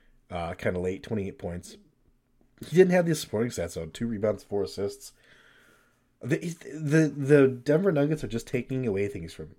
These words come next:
from him. I just don't, I don't like this matchup for Jimmy Butler. I'm not, I'm not going with him. So I got Jokic in my M V P spot. Uh, Bam Adebayo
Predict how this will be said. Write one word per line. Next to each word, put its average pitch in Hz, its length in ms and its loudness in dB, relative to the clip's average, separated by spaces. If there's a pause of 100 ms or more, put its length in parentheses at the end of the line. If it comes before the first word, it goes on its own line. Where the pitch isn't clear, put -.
from 80 160 -14
him. 80 260 -12
I 113 80 -2
just 113 160 -6
don't, 135 320 2
I - 60 -2
don't 120 260 0
like 101 200 -10
this 98 140 -12
matchup 90 280 -8
for 90 100 -14
Jimmy 76 240 -14
Butler. - 280 -20 (240)
I'm 110 40 -8
not, 92 200 -6
I'm 104 100 -4
not 92 160 -6
going 82 160 -12
with 82 100 -16
him. - 120 -14 (320)
So 165 100 6
I 160 40 10
got 185 120 10
Jokic 147 320 6
in 139 60 -2
my 127 160 4
M 120 180 -4
V 120 100 -2
P 120 140 -8
spot. 101 360 -2 (300)
Uh, 110 160 2
Bam 156 200 8
Adebayo 127 640 6